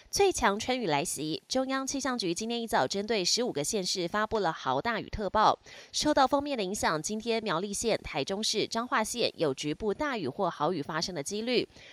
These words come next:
台南以北地区及澎湖有局部大雨发生的几率，民众要留意雷击跟强阵风，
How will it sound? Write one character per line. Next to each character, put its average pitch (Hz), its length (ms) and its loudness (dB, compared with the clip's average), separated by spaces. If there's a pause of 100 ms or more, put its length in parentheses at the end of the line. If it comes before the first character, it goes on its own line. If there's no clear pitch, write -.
(120)
台 277 180 2
南 285 180 0
以 277 60 -4
北 240 160 0
地 233 160 -4
区 233 240 -2
及 190 220 -2
澎 180 260 -2
湖 156 240 -2
有 151 180 2
局 143 240 -4
部 190 220 0
大 208 180 -2
雨 151 120 -6
发 160 180 -4
生 175 140 -6
的 139 100 -4
几 202 200 -4
率， 233 260 2 (260)
民 254 220 -2
众 330 200 2
要 285 200 2
留 151 180 4
意 214 200 -2
雷 147 220 2
击 156 220 -4
跟 170 220 0
强 143 200 -6
阵 202 200 -4
风， 196 280 0